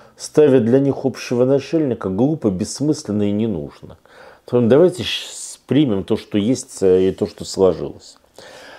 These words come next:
Несмотря на то, что это совершенно формальная дата, она как-то осталась в памяти человечества. То есть считается, что в этот момент Западная Римская империя прекратила своё существование, Восточная выжила,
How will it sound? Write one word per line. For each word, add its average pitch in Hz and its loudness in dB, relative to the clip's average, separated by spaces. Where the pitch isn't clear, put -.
Несмотря 196 4
на 190 6
то, 190 4
что 151 0
это 131 4
совершенно 143 2
формальная 120 0
дата, 185 -4
она 139 0
как-то 175 -2
осталась 127 -2
в - -20
памяти 107 -6
человечества. - -10
То 127 4
есть 127 2
считается, 180 0
что - -2
в 110 4
этот 110 0
момент 110 -2
Западная 95 -2
Римская 95 -8
империя 95 -4
прекратила 95 -4
своё 95 -4
существование, 147 -6
Восточная 120 2
выжила, 104 0